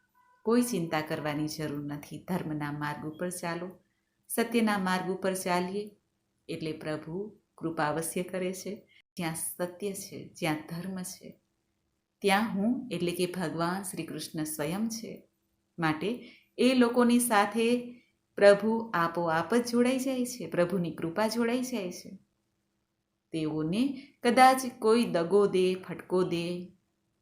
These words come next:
કોઈ છલકપટ કરે તેઓની સાથે, તો પણ પ્રભુ તેમની લાજ અવશ્ય રાખે છે.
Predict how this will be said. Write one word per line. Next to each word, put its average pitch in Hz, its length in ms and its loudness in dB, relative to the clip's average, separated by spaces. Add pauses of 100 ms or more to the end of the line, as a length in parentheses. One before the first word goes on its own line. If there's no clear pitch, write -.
(180)
કોઈ 285 160 2
છલકપટ 269 720 0
કરે - 380 -6 (120)
તેઓની 165 340 2
સાથે, 208 480 -6 (280)
તો 180 140 4
પણ 196 380 -2 (260)
પ્રભુ 226 340 2
તેમની 202 400 -2
લાજ 170 380 0 (180)
અવશ્ય 165 400 -2
રાખે 180 400 -2
છે. - 280 -12